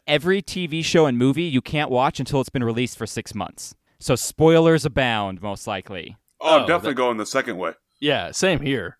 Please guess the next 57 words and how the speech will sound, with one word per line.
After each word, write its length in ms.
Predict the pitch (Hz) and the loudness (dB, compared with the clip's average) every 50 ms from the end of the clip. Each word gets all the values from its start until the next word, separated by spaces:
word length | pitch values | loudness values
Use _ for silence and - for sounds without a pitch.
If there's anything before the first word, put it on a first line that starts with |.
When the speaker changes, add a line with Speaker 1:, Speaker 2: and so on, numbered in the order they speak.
| _ _ - | _ _ -4
Speaker 3:
That's, 400 | 135 139 - - - - - _ | -4 -4 -4 -6 -10 -12 -14 _
that's 220 | - 139 151 - 123 | -6 -6 -4 -4 -6
a 100 | 101 90 - | -10 -8 -8
slam 340 | - - 139 139 131 123 107 | -6 -4 -4 -2 -2 -2 -2
dunk 260 | 123 123 135 127 - | -2 -2 -2 -4 -4
for 120 | - 87 | -8 -10
me. 280 | 90 110 110 82 80 - _ _ - - | -8 -8 -8 -8 -10 -12 _ _ -2 0
<laughs> 300 | 247 202 - - 226 214 | 2 2 2 2 2 2
Speaker 1:
So 120 | - 208 190 | 4 4 4
you're 200 | 160 175 196 180 | 6 6 6 6
go-, 100 | 208 214 - | 4 4 4
you're 140 | 156 196 190 | 4 6 6
gonna 180 | 214 196 180 | 6 4 4
go 180 | 147 180 170 156 | 4 6 4 4
video 380 | 131 113 165 151 151 160 147 135 | 4 2 0 2 4 4 4 4
games 640 | 117 156 143 135 135 127 123 123 120 113 - - | 2 0 0 2 0 0 0 -2 -4 -6 -8 -6
and 320 | - 139 127 117 113 104 - | -2 -2 0 0 -2 -4 -6
just 200 | 131 123 - - | -8 -8 -6 -6
be 100 | 131 127 | -4 -2
like, 200 | 123 113 - - | -2 -2 -2 -4
"Whatever, 320 | 127 127 123 120 107 110 | -2 0 0 0 0 -2
spoil 380 | 107 - - - 135 131 127 123 | -6 -8 -4 0 2 2 4 4
all 100 | 120 117 | 2 2
the 100 | 104 113 | 0 -2
movies 300 | 110 120 120 110 110 104 | -4 -4 -4 -4 -6 -8
and 60 | 107 101 | -10 -10
T 120 | - 113 | -8 -6
V 140 | 101 110 120 | -4 -4 -4
shows 280 | - - 101 92 90 - | -2 -2 -4 -4 -4 -4
for 160 | - 101 92 | -6 -6 -6
me 120 | 90 87 | -6 -8
then." 300 | 82 80 80 - - - - - | -10 -10 -12 -12 -14 -18 -12 -4
Speaker 3:
Right, 320 | 139 160 156 127 90 87 90 | 0 2 2 2 0 -2 -4
yeah, 240 | 113 107 92 87 - | -4 -4 -4 -4 -6
absolutely. 380 | - 120 131 - 175 170 196 185 | -6 -6 -6 -6 -4 -2 0 2
Speaker 2:
Yeah, 40 | 185 | 0
I'm 80 | 202 | 0
pretty 200 | 196 226 254 254 | 0 -2 -2 -2
good 160 | 226 220 214 196 | 0 0 0 2
at 140 | 165 127 | 0 0
being 240 | - 165 151 151 139 | 0 -2 -2 -2 -2
oblivious 520 | 123 101 127 135 143 123 127 113 104 - - | -2 -2 0 0 0 0 -2 -4 -4 -6 -8
to, 100 | - 113 - - _ _ _ - | -10 -10 -10 -14 _ _ _ -4
to, 100 | 127 123 | -2 0
like, 160 | 110 101 - - | 0 -2 -4 -8
spoilers 520 | - - - - 127 120 127 127 135 127 - | -12 -12 -6 -2 0 0 0 0 -2 -4 -6
and 100 | 143 135 | -10 -6
stuff, 260 | - 160 156 160 156 | -4 -2 -2 -2 -2
so 260 | - - 123 110 107 92 | -2 0 0 0 0 0
I, 200 | 117 139 151 - - | 0 -2 -2 -2 -4
I 80 | 143 151 | -6 -6
should 220 | - - - 165 143 | -4 -6 -6 -4 -2
be 60 | 147 | -2
able 120 | 127 123 | -2 -2
to 60 | 113 | -4
last. 260 | 110 113 113 113 - - | -2 -2 -2 -4 -4 -6
And 160 | 151 139 | -6 -8